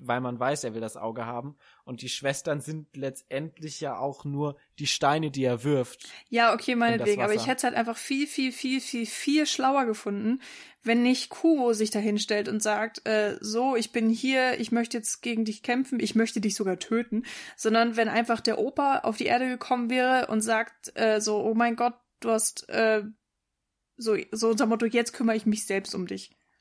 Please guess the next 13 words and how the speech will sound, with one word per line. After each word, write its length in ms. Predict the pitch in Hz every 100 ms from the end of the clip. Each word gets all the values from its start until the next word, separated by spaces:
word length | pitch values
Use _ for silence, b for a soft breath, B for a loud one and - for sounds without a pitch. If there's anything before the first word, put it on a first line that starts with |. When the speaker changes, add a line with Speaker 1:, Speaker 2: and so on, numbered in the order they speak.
| _ _ _ _
Speaker 2:
Und 200 | 226 208
wenn, 400 | 214 214 214 208 _ _ _ _ _ _ _ _
wenn 220 | 220 220
eben 480 | 233 247 233 226 220 -
die, 440 | 226 220 220 214 - - - _ -
äh, 640 | 214 214 208 208 202 - - - _ _ _ _ _ _ _ _ _
der 80 | 233
Beginn 320 | 233 214 285 294
des 160 | 262
Kampfes 500 | - 247 269 262 240
sozusagen 680 | 233 - 226 214 214 220 220
von 180 | 226 214
dem, 140 | 208